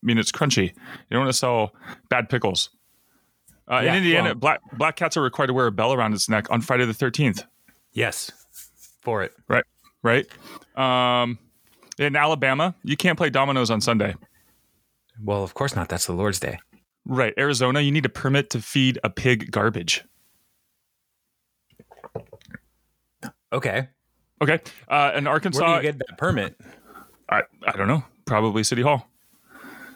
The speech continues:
Speaker 2: I guess it would probably be animal control. There's
Speaker 1: Um,
Speaker 2: probably, probably if, if it's, uh, Harris and Brett running animal control,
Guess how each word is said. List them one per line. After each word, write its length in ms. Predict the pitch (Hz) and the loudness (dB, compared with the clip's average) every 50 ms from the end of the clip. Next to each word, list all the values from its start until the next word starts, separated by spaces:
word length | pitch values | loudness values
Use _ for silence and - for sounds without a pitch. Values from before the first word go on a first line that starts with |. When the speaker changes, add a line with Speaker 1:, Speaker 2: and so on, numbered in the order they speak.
| - - - - - _ | -20 -20 -20 -20 -18 _
Speaker 2:
I 80 | - 110 | -6 -4
guess 160 | 120 147 135 | -4 -2 -2
it 20 | 131 | -2
would 80 | 101 - | -4 -2
probably 260 | - 113 104 92 92 | -4 -4 -2 -4 -4
be 40 | 78 | -4
animal 240 | 98 95 92 90 | -2 -4 -4 -4
control. 380 | - - 90 - 82 85 87 85 _ _ _ _ _ _ _ _ - - - - - - - _ _ - | -4 -6 -6 -4 -2 -4 -4 -6 _ _ _ _ _ _ _ _ -20 -20 -18 -18 -18 -20 -20 _ _ -2
There's 220 | 131 135 143 143 | 0 2 2 2
Speaker 1:
Um, 140 | 143 143 143 143 143 143 | 4 2 2 2 2 0
Speaker 2:
probably, 460 | 135 120 113 107 104 101 101 - - _ _ - - - - - - _ _ | 0 0 0 0 -2 -4 -6 -10 -16 _ _ -20 -20 -20 -20 -20 -20 _ _
probably 540 | - 139 147 160 165 143 127 120 117 - _ | -6 -6 -4 -2 -2 -2 -2 -2 -4 -6 _
if, 200 | - 123 101 - | -8 -8 -8 -6
if 240 | - 127 120 113 - | -4 -2 -2 -2 0
it's, 260 | 110 107 98 - - - | -2 -4 -2 -4 -4 -2
uh, 380 | 104 98 98 95 95 95 92 92 - _ _ _ _ _ _ _ _ _ - - _ _ _ _ _ _ _ _ _ | -2 0 0 -2 -2 -4 -6 -8 -14 _ _ _ _ _ _ _ _ _ -20 -20 _ _ _ _ _ _ _ _ _
Harris 420 | _ - 117 110 110 110 110 - - | _ -4 -2 0 0 0 -2 -4 -6
and 240 | - 107 98 98 95 | -6 -6 -6 -6 -2
Brett 280 | - 95 110 117 - _ | -2 -2 -2 -2 -4 _
running 260 | 110 107 107 107 104 | -4 -4 -2 -2 -2
animal 240 | 104 107 107 107 107 | -2 -2 -2 -2 -4
control, 460 | - 113 110 - 120 120 123 131 135 | -4 -8 -6 -4 -2 -2 -2 -4 -8